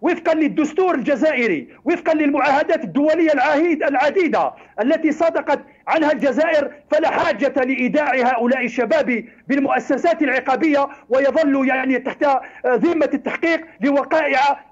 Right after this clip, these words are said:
جد بسيطة. فهذا التناقض الصريح إبان هذه الفترة يعني يجعلنا نقول أننا رانا بعاد، وهذا الواقع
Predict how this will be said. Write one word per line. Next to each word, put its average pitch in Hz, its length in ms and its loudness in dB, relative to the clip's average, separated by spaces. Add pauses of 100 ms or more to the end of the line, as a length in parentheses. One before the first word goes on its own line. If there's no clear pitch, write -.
جد 285 560 0 (260)
بسيطة. 254 640 -2 (340)
فهذا 311 800 0
التناقض 302 560 0
الصريح 269 680 -2 (400)
إبان 247 440 0
هذه 269 400 2
الفترة 269 640 0 (300)
يعني 262 600 -2
يجعلنا 269 400 0
نقول 269 320 0
أننا 269 420 2
رانا 254 220 0
بعاد، 226 420 0 (500)
وهذا 269 580 2
الواقع 233 600 0